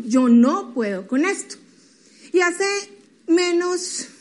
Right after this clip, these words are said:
de cuarenta días yo pasé por una situación de miedo para mí aterradora.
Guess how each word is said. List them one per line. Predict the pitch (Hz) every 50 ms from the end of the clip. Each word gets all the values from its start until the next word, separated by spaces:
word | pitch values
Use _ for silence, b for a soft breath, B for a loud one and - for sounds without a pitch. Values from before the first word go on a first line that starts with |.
| B B B B
de | 262 262 247
cuarenta | - 277 269 240 233 233 233 226 233 285 294 294
días | 294 277 277 269 226
yo | 269 254 240
pasé | 262 254 247 - 277 269
por | 269 285 262
una | 269 262 269 277
situación | 269 294 247 - 233 226 233 240 214 202 202
de | 208 214
miedo | 233 247 262 262 254 262 262 285 269 B B B B B B B B
para | - 277 269 269 254 247 254
mí | 269 294 349 415 453 466 - - -
aterradora. | 240 233 240 247 220 202 202 190 165 156 123 113 - -